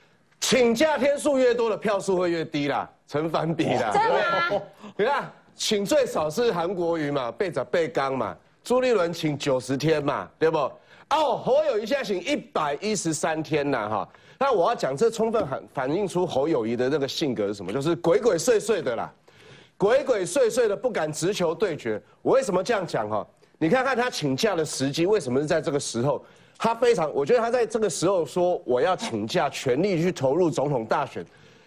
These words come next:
Speaker 1: 第一个曾孝也，第二个不负责任，第三个鬼鬼祟祟、机关算尽。为什么说曾孝也？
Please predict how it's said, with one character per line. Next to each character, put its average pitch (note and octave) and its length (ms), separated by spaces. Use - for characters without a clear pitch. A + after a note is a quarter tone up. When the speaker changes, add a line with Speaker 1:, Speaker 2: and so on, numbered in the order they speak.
Speaker 1:
第 D4+ 180
一 D4+ 40
个 A#3+ 140
曾 A#3+ 280
孝 A#3 260
也， F#3 80
第 C#4 140
二 C4 80
个 A3 100
不 G3+ 160
负 B3 220
责 A#3+ 160
任， G#3 180
第 G#3+ 140
三 G3+ 180
个 F#3 100
鬼 C#3 220
鬼 A#2+ 160
祟 B2 260
祟、 A#2 160
机 C#3+ 220
关 C#3 180
算 C3 200
尽。 A2 180
为 C#4 120
什 G3 120
么 F#3 40
说 G#3+ 140
曾 F3 220
孝 E3+ 260
也？ G#2 60